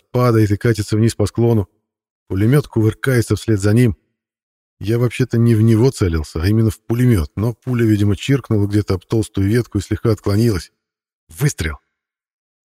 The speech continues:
Утыкается лицом в склон офицер. Нет командира, нет энтузиазма у подчинённых. Смена позиции. «Лена, добавь им туда десяток пуль. Плевать, что не видно ничего. Пусть просто поумерят пыл».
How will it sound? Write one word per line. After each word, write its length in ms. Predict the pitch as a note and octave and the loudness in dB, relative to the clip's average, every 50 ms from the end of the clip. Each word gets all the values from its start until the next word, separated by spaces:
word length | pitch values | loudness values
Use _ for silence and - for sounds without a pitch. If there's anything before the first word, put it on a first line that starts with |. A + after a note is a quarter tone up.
| _ - | _ -18
Утыкается 640 | - - - F#2+ - - C3+ C3+ B2+ A2+ - - G#2+ | -14 -10 -10 -10 -6 -2 0 2 2 2 2 0 0
лицом 280 | G#2 G2+ - G#2+ F#2+ | 0 0 0 -2 -2
в 60 | F#2+ | -2
склон 260 | - - G#2 G2 G2 F#2 | -4 -4 -4 -2 -2 -2
офицер. 460 | F2 - G2 - B2 A#2+ A2 G2 - _ _ _ _ _ _ _ _ _ _ _ - | -2 -4 -4 -2 -2 -2 -2 -4 -6 _ _ _ _ _ _ _ _ _ _ _ -10
Нет 280 | F#2 F2+ G#2 B2 B2+ - | -6 -4 -2 -2 -2 0
командира, 520 | - C3+ B2 A#2 A2+ A2 A#2+ D3 C#3+ A2+ | 0 2 2 2 2 2 2 2 2 2
нет 260 | G2 G2 A2 A#2 - | 2 2 2 2 2
энтузиазма 680 | C3 B2+ A#2+ - C#3+ C#3 B2+ C3+ B2+ A2 A2+ A2+ B2 B2 | 0 -2 0 0 -2 -2 0 2 2 2 2 2 2 0
у 40 | A#2 | 0
подчинённых. 680 | - C3+ - - - A#2 G#2+ A2+ C3 B2+ - - _ _ _ _ _ _ _ _ _ | 0 -4 -4 -4 -2 -2 0 0 0 0 -2 -4 _ _ _ _ _ _ _ _ _
Смена 320 | _ - F#2+ G2 F#2+ G2+ | _ -6 -2 -2 -2 0
позиции. 560 | - G#2 F#2+ F#2 A#2+ B2+ - - C3+ A2+ - _ _ _ _ _ _ _ _ _ _ _ _ _ _ _ _ _ _ _ - | 0 0 2 2 2 2 2 0 -2 -4 -4 _ _ _ _ _ _ _ _ _ _ _ _ _ _ _ _ _ _ _ -8
«Лена, 380 | F2+ F#2 G#2 A2 F#2+ D#2+ C#2+ - _ _ _ _ - | -4 0 0 0 0 -2 -4 -6 _ _ _ _ -10
добавь 460 | E2 E2 G#2+ A2+ B2+ C#3+ D3 - - | -4 -2 -2 0 2 2 2 2 2
им 100 | A2 G#2 | 0 0
туда 220 | - A2+ G#2 G#2+ | 2 2 2 2
десяток 440 | G#2 G#2+ - - A2+ G2+ G#2+ - _ | 2 2 2 2 0 0 0 -2 _
пуль. 200 | - F#2 D#2 - _ _ _ _ _ _ _ _ _ _ _ _ | -4 -4 -4 -4 _ _ _ _ _ _ _ _ _ _ _ _
Плевать, 360 | - F#2 G2+ G#2 A2+ C3+ B2+ | -4 -2 0 2 2 2 0
что 180 | - - - A#2+ | -2 0 0 2
не 100 | A#2+ B2 | 2 4
видно 200 | B2 B2 G#2+ G#2+ | 4 4 4 2
ничего. 440 | G#2 G2+ - - G2+ F2 E2+ E2 - _ _ _ _ _ - | 2 2 0 0 -2 -2 -2 -4 -8 _ _ _ _ _ -8
Пусть 240 | C3+ C#3 A#2 - _ | -6 -6 -6 -6 _
просто 340 | - B2 C3+ A#2+ - - - | -2 0 0 0 0 -2 -2
поумерят 540 | - B2 B2 B2+ C3 B2+ A2+ G2+ F#2+ - | 0 2 2 4 4 4 4 2 0 0
пыл». 220 | - C3+ G#2 D#2+ | 0 -2 -2 -2